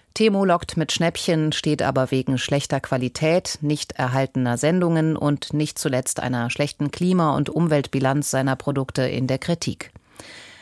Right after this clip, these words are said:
Der Online-Händler hat nach eigener Darstellung monatlich rund fünfundsiebzig Millionen Nutzer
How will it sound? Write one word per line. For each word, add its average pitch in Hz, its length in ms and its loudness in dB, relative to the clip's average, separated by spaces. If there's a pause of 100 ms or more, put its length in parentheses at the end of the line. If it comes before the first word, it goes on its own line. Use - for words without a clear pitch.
(180)
Der 160 160 4
Online-Händler 151 800 4
hat 135 320 -2
nach 131 160 -2
eigener 139 320 0
Darstellung 123 560 0
monatlich 135 560 0
rund 131 220 -2
fünfundsiebzig 143 1000 -2
Millionen 131 540 0
Nutzer 127 500 0